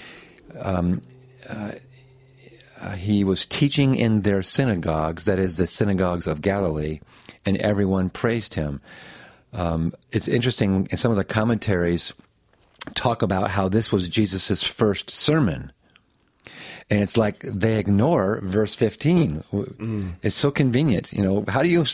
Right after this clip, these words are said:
Speaker 1: but how do you miss verse fifteen? He's teaching in their synagogues, and everyone praised him. Well, how long was that? Uh, well, if you look at Matthew's account, you can see that Matthew records a lot of this teaching
Speaker 2: Yeah.
Speaker 1: in Capernaum, and if you,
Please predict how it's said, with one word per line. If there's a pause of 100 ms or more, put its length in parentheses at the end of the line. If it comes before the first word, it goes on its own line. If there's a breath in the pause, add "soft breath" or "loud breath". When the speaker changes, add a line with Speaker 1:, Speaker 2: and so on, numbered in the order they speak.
Speaker 1:
but
how
do
you
miss
verse
fifteen? (300 loud breath)
He's
teaching
in
their
synagogues,
and
everyone
praised
him. (360 loud breath)
Well,
how
long
was
that? (720 loud breath)
Uh,
well,
if
you
look
at
Matthew's
account,
you
can
see
that
Matthew
records
a
lot
of
this
teaching (100)
Speaker 2:
Yeah.
Speaker 1:
in
Capernaum, (480 loud breath)
and
if
you,